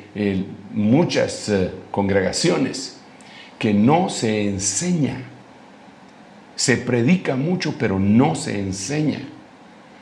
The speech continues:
Y no es lo mismo predicar que enseñar. Francamente, enseñar es venir, eh, estudiar, pero inspirado por el Espíritu Santo, recibir la revelación,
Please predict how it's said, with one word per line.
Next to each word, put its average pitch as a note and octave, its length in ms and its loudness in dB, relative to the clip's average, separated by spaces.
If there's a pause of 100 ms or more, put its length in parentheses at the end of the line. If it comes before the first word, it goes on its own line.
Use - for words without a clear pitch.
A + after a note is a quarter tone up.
(200)
Y G#2+ 100 4
no A#2 140 6
es D3+ 60 4
lo C#3+ 160 2
mismo B2+ 480 2
predicar F#2+ 600 -2
que - 80 -6
enseñar. F2 580 -6 (640)
Francamente, C3 840 0
enseñar A2+ 600 -2
es G2+ 140 -2
venir, B2+ 500 2 (1040)
eh, B2+ 340 2
estudiar, A#2+ 880 2 (1040)
pero A2+ 340 4
inspirado A2+ 520 2
por C#3 140 -2
el A2+ 60 2
Espíritu B2+ 420 0
Santo, C3+ 440 0
recibir G#2+ 480 0
la C#3 120 4
revelación, A#2 1120 0